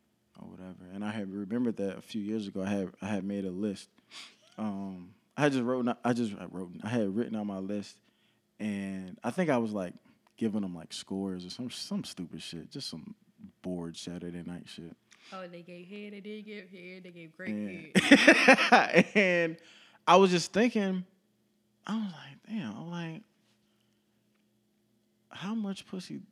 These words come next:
Speaker 1: do I eat?" Or whatever. And not necessarily how mu-, no, 'cause remember <clears throat> last week, I was like, "How many boxes should I have eaten, like, at this point in my sexual life?"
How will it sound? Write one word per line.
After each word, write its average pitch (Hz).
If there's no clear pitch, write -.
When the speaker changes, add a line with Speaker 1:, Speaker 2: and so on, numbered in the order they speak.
Speaker 1:
do 127
I 123
eat?" 110
Or 98
whatever. 67
And 143
not 220
necessarily 170
how 131
mu-, 131
no, 220
'cause 143
remember 151
<clears throat> -
last 165
week, 135
I 120
was 120
like, 117
"How 135
many 131
boxes 110
should -
I 110
have 104
eaten, 101
like, 92
at 90
this 101
point 95
in 90
my 85
sexual 95
life?" -